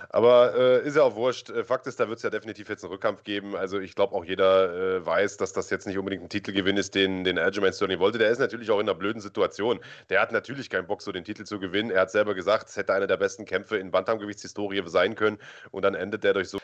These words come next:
Und, äh, wie gesagt, ich bin ja hundertprozentig bei dir, Andreas. Also da weiter zu kämpfen ist fahrlässig. Das kann man als Profi eigentlich nicht verantworten. Dafür ist die eigene Karriere und auch die eigene Gesundheit, die ja in diesem Sport immer auch noch mit dranhängt, äh, einfach zu wichtig. Und ich würd echt dafür plädieren, dass man, dass man den Kämpfern ermöglicht, ohne das Gesicht zu verlieren,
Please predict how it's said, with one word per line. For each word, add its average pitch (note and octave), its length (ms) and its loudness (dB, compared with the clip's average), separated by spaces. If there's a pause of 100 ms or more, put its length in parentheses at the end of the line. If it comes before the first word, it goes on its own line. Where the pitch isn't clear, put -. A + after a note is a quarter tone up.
(140)
Und, G2+ 340 -6
äh, G2 360 4
wie F#2+ 60 -8
gesagt, F#2+ 180 0
ich F2+ 80 -16
bin G2 120 -8
ja F#2 80 4
hundertprozentig F#2 540 -4
bei F#2 160 2
dir, G2+ 120 4
Andreas. E2 300 -4
Also E2 180 -8
da F2 140 2
weiter F2 220 0
zu G2+ 120 -10
kämpfen F2+ 280 -6
ist E2 100 -12
fahrlässig. F2+ 460 0
Das F2 120 -8
kann F#2 140 -4
man F#2 80 0
als D#2+ 120 -6
Profi F#2+ 280 -4
eigentlich F2 220 -2
nicht F2+ 100 -16
verantworten. F#2+ 560 0
Dafür F#2 220 -2
ist E2+ 140 -10
die D2+ 80 -2
eigene F#2 180 0
Karriere F2+ 380 0
und F#3+ 320 -2
auch B2 160 2
die - 120 -8
eigene A#2 240 -2
Gesundheit, G#2+ 400 -4
die G2 60 -10
ja F#2+ 160 2 (320)
in F#2 100 -12
diesem F#2+ 180 -12
Sport G2 300 -2
immer G2+ 140 -2
auch F2+ 160 -2
noch G#2+ 80 -2
mit F2 100 -8
dranhängt, F2+ 400 -4
äh, F2 160 -2
einfach F2 240 -2
zu D#2+ 160 -14
wichtig. F#2+ 300 -4
Und F2 160 -4 (280)
ich F#2+ 140 -8
würd B2+ 140 6
echt B2+ 160 4
dafür C3 220 2
plädieren, A#2 340 -2
dass A#2 160 -4
man, A2+ 280 2 (340)
dass F#2+ 120 -10
man A2+ 120 0
den G#2 100 -4
Kämpfern G2 260 -2
ermöglicht, G2 540 -6
ohne B2 300 0
das A2 160 -2
Gesicht G2+ 320 -12
zu B2+ 100 -8
verlieren, G#2 440 0